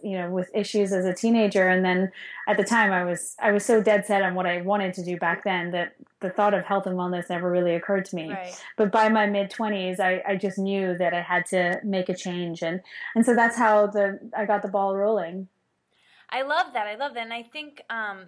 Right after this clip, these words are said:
Speaker 2: this is really interesting. And I was just talking about this recently with a friend, that anybody who is drawn to this world of, of health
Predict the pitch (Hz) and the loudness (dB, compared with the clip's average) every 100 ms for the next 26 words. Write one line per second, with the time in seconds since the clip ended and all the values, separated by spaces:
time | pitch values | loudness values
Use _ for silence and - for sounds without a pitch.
0 | - - 226 226 208 202 196 202 202 214 | -18 -16 -14 -16 -12 -10 -10 -14 -14 -16
1 | - 190 180 180 180 185 196 - 185 180 | -14 -10 -8 -8 -8 -10 -16 -12 -12 -12
2 | 185 180 175 180 180 185 185 180 180 175 | -10 -10 -10 -12 -14 -18 -18 -18 -14 -14
3 | 175 170 - 262 226 185 185 175 - _ | -14 -14 -6 -6 -6 -8 -4 -4 -8 _
4 | _ _ - 247 330 320 240 226 220 208 | _ _ -10 -8 -8 -10 -6 -6 -6 -14
5 | 214 214 196 180 170 185 190 190 190 185 | -18 -14 -14 -14 -10 -4 -2 -2 -6 -14
6 | - - 185 180 170 180 175 170 175 175 | -20 -16 -16 -14 -10 -10 -10 -10 -4 -2
7 | 170 165 160 165 165 _ _ - 160 156 | -2 -6 -8 -12 -16 _ _ -14 -14 -14
8 | - 151 160 | -10 -10 -10